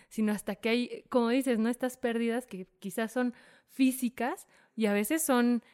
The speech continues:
eh, emocionales y a veces son mentales, pero es una lucha interna que tienes que vivir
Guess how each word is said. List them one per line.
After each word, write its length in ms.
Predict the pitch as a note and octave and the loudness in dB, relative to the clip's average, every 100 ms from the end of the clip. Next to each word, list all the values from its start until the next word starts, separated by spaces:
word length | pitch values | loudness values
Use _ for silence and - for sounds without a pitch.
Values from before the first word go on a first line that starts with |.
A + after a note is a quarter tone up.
| _ | _
eh, 320 | - G#3 G3+ - | -2 0 0 0
emocionales 920 | G#3 G3+ F#3+ G3+ G3 G#3+ B3 A#3 G#3 | -2 -2 -4 -4 -2 0 0 0 0
y 60 | F#3+ | 0
a 60 | |
veces 260 | F#3+ G#3 B3 | 0 -2 -4
son 140 | A#3+ G3+ | -4 -6
mentales, 460 | F#3 G#3+ A3 G3+ | -6 -4 -4 -4
pero 160 | G3+ G3 | -4 -4
es 100 | G3 | -2
una 240 | G#3+ A3+ | 0 2
lucha 360 | B3 C4 C4+ C4 | 2 2 0 -2
interna 440 | A3+ G#3 G3+ G#3+ | -4 -4 -6 -8
que 100 | G#3+ | -10
tienes 360 | G3 G3 G#3+ A3+ | -12 -8 -8 -6
que 120 | A#3 | -6
vivir 420 | A3+ G3+ G3 D4 | -6 -6 -6 -8